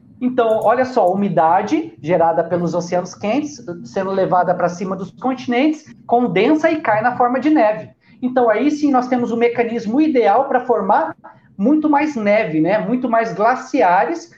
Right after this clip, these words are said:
porque nós temos a presença da umidade por conta do, de um, de um dilúvio.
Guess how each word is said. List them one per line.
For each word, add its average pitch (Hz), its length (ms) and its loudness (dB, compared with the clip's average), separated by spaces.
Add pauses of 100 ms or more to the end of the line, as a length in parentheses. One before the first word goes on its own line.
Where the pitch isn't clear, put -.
(120)
porque 226 220 -4
nós 214 160 0
temos 220 280 -2
a 190 220 0
presença 220 480 -2
da 233 120 2
umidade 220 680 0 (220)
por 247 140 -4
conta 202 200 -6
do, 208 80 -8
de 202 140 -8
um, 262 100 -2
de 170 140 -10
um 202 80 -6
dilúvio. 214 500 -4